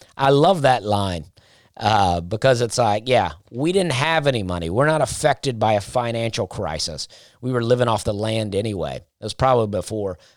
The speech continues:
uh, uh, property tax was robbing everybody blind. Um, so I'm in the theater.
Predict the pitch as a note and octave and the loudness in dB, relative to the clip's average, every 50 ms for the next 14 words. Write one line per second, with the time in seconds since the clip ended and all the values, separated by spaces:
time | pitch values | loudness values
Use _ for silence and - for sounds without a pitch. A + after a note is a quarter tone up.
0 | _ _ - F2+ F2+ F2 E2 D#2 C#2 A#1 G1+ - _ _ _ _ - F2 E2 D2+ | _ _ -12 -10 -10 -8 -8 -10 -12 -14 -16 -20 _ _ _ _ -12 -10 -10 -10
1 | C#2+ - _ - A#2+ B2+ A#2+ G2+ A2 G#2+ F#2 E2 - F#2+ D#2+ D#2 D#2 - D#2+ D#2+ | -12 -10 _ -2 0 0 0 0 0 -2 -4 -4 -6 -6 -6 -8 -10 -10 -10 -10
2 | D2+ F2+ G#2+ G2 F#2+ F#2+ F#2+ G2 F#2 F2+ E2+ D#2 D#2+ D2+ D#2+ D#2 D#2 C#2 D#2 D2 | -8 -6 -4 -4 -4 -4 -6 -6 -8 -8 -8 -8 -8 -8 -8 -8 -8 -8 -8 -8
3 | C2+ C2 C2+ C#2+ - - _ - - - - - - _ _ - - G2+ F#2+ F2+ | -6 -6 -8 -8 -10 -12 _ -20 -20 -20 -20 -20 -20 _ _ -8 -6 -4 -4 -4
4 | E2+ E2 D#2+ - _ _ _ - - - B2+ B2 B2+ C3 C3+ D#3 E3+ F3+ F3+ E3+ | -4 -6 -10 -14 _ _ _ -6 0 2 2 2 2 2 0 0 0 2 2 2
5 | D3+ - C#3+ C3 A#2 A2 G#2 G#2+ G#2 F#2+ | 2 2 0 0 0 0 0 0 -2 -4